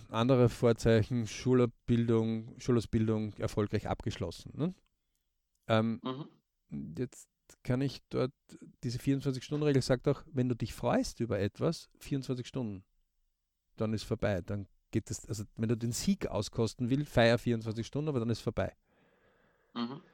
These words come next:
Speaker 1: Haben wir in unserer Gesellschaft oft, dass sie sagen, „Da schau her, was ich alles gemacht hab,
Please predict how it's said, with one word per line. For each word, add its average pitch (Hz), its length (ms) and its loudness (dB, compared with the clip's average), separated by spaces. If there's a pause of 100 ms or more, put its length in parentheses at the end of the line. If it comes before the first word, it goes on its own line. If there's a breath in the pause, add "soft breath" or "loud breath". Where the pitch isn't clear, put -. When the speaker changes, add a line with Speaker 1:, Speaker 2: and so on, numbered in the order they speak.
Speaker 1:
Haben 127 260 -2
wir 120 100 4
in 117 100 2
unserer 110 200 0
Gesellschaft 110 540 0
oft, 120 220 -2
dass 117 140 -2
sie 113 80 -2
sagen, 117 280 2 (640 loud breath)
„Da 107 100 0
schau 117 160 0
her, 107 300 6
was 110 140 2
ich 101 120 -2
alles 104 280 2
gemacht 98 460 -2
hab, 92 120 -4